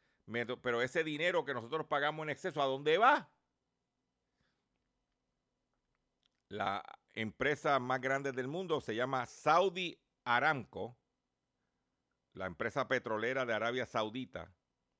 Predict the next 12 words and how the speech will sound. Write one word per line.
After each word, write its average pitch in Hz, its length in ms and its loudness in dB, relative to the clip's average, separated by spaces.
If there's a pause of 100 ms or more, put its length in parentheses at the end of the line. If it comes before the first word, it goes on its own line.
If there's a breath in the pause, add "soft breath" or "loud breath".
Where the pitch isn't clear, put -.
(920)
obtuvo 190 720 4
beneficios 165 840 2
récord 117 520 -2 (1500)
de 143 300 2
cuarenta 151 720 4
y 139 100 -4
ocho 135 440 -2
mil 320 1040 -6
cuatrocientos 170 1500 2
millones 160 760 0
de 151 140 2
dólares 131 480 2